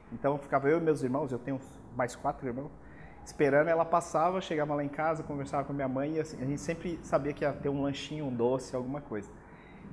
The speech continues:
E, e aí, assim, a gente conhe-, conhecia o Nego, que é o que a gente co-, hoje vocês conhecem como Mamed,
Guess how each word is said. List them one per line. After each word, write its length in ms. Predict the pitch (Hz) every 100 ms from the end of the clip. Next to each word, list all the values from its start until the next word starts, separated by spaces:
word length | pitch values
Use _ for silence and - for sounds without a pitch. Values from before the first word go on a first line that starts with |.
| - - -
E, 760 | 147 151 147 143 139 135 127 127
e 180 | 147
aí, 280 | 143 139 175
assim, 360 | 170 156 - 175
a 60 |
gente 200 | 175 185
conhe-, 220 | - 190 190 - -
conhecia 380 | 160 156 - 180
o 40 |
Nego, 380 | 214 160 117 98 - - - - -
que 200 | 120 127
é 220 | 127 139
o 300 | 147 147 143 - -
que 120 | 123
a 80 | 120
gente 200 | 131 131
co-, 100 | 139
hoje 300 | 95 127 139
vocês 300 | 139 - -
conhecem 260 | 135 131
como 140 | - 139
Mamed, 480 | 131 117 117 143